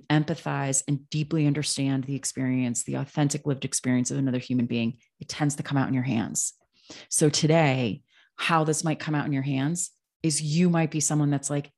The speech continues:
"Yep, I'm gonna introduce myself with pronouns. Yep, I'm gonna understand what the differences are between identity and orientation."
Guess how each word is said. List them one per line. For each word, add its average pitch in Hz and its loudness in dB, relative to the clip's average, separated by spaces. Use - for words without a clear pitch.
"Yep, 165 -2
I'm 175 0
gonna 143 0
introduce 143 -2
myself 151 0
with 151 -8
pronouns. 143 -2
Yep, 156 0
I'm 170 2
gonna 170 2
understand 160 2
what 147 -2
the 147 -8
differences 151 -4
are 135 -2
between 139 -2
identity 139 0
and 139 -2
orientation." 127 -4